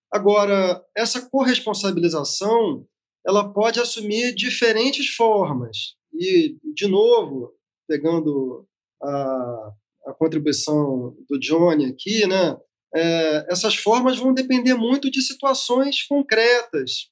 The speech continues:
efetivas ali. Então, me parece que o, o importante é que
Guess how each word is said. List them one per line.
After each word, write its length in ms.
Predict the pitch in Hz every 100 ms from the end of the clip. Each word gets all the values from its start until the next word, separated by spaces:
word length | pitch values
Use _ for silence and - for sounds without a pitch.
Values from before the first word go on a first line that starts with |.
| -
efetivas 960 | 185 220 196 196 - 240 240 147 139
ali. 540 | 131 135 180 185 131 - _ _ -
Então, 1000 | 165 160 175 196 226 233 202 185 151 123 - _ _ _ -
me 120 | 185
parece 340 | 185 196 196
que 80 | 196
o, 100 | 208 190
o 120 | 185
importante 880 | 196 196 185 - 196 214 240 - 247
é 300 | - 202 220
que 520 | 214 - 220 247 262